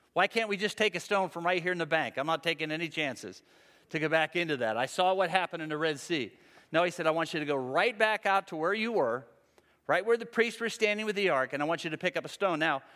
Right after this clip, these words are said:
it's, you notice what it says, "put on their shoulders." So it wasn't a pebble.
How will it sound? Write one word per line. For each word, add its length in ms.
it's, 220
you 120
notice 300
what 80
it 80
says, 260
"put 160
on 160
their 160
shoulders." 640
So 160
it 20
wasn't 280
a 40
pebble. 420